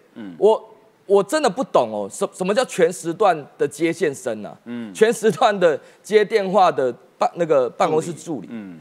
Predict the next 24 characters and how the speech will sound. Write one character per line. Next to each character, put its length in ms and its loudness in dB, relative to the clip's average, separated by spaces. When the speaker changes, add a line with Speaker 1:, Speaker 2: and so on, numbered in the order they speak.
Speaker 2:
这 100 -2
个 100 6
在 180 2
我 140 4
十 180 -4
年 180 -2
前 160 -4
在 100 2
当 200 -2
助 120 -6
理 40 2
的 60 0
时 100 -4
候， 100 0
我 140 0
完 180 2
全 340 2
不 120 0
能 180 0
理 160 -4
解。 340 -12
Speaker 1:
嗯。 260 -12
Speaker 2:
因 120 -4
为 180 2